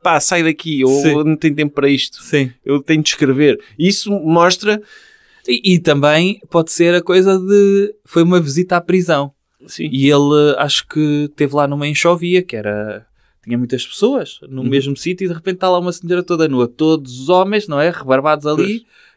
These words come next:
Speaker 2: E ele ali com uma senhora nua. Ele deve estar, "Epá, aqui não."
Speaker 1: Não, e é uma f-, e, mas mostra também a dedicação dele ao trabalho dele, que ele está tão focado em escrever.
Speaker 2: Hum.
Speaker 1: Ou conta-, ele também não era contabilista, era?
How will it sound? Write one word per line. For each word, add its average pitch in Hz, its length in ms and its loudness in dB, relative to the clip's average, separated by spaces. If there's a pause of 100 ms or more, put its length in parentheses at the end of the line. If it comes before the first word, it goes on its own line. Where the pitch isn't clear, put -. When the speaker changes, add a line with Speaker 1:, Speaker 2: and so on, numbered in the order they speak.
Speaker 2:
E 151 120 0
ele 185 120 6
ali 185 180 4
com 180 140 -12
uma 165 60 -4
senhora 165 360 -4
nua. 117 240 0
Ele 139 120 2 (140)
deve 185 160 0
estar, 185 320 -2
"Epá, 165 360 -18
aqui 143 240 -12
não." 120 200 -8 (340)
Speaker 1:
Não, 311 100 -4
e 214 60 2
é 135 60 4
uma 110 160 0
f-, - 300 -18
e, 139 200 -4
mas 143 340 0
mostra 151 300 2
também 139 360 2
a - 20 2
dedicação 135 640 0
dele 139 280 4
ao 156 160 0
trabalho 156 420 -2
dele, 143 300 2 (140)
que 127 100 0
ele 113 100 2
está 139 220 0
tão 185 200 0
focado 120 720 -2
em 123 80 0
escrever. 110 760 0 (120)
Speaker 2:
Hum. 147 240 -8 (220)
Speaker 1:
Ou 117 100 -14
conta-, 120 300 -2
ele 151 160 -4
também 139 220 0
não 127 80 2
era 117 120 0
contabilista, 107 640 -6
era? 143 240 -6